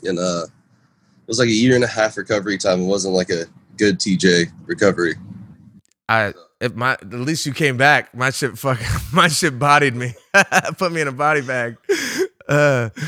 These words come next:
Speaker 2: crazy. What, uh, I want, I wanna dive into this a little bit. Y-, you talk about it was your biggest struggle or, or one of your bigger struggles. Uh, what was the main, what, wh-, where was the psyche at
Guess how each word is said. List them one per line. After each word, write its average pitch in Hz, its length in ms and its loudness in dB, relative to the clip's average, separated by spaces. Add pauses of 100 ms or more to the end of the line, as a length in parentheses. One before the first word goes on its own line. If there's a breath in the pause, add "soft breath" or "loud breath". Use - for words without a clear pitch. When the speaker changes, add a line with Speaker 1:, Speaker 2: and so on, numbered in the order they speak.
(240 loud breath)
Speaker 2:
crazy. 131 580 2
What, 156 200 2
uh, 156 340 6
I 147 100 0
want, 165 240 4
I 147 40 4
wanna 180 240 4
dive 156 240 4
into 156 180 2
this 143 200 0
a 143 40 -4
little 139 200 0
bit. 117 340 -4
Y-, 107 100 -14 (100)
you 127 140 -10
talk 131 220 2
about 123 180 0
it 120 40 2
was 117 120 -2
your 120 100 -4
biggest 117 320 -4
struggle 113 600 -4 (440)
or, 107 400 0
or 110 160 -2
one 120 160 -2
of 117 100 -4
your 110 100 -4
bigger 107 260 -4
struggles. 101 720 -6 (340)
Uh, 98 420 -2 (1040)
what 143 180 -2
was 165 160 0
the 151 80 -2
main, 147 300 -2
what, 139 120 -4
wh-, 151 200 -6
where 147 140 0
was 147 140 -2
the 127 80 -8
psyche 131 400 -2
at 98 260 -2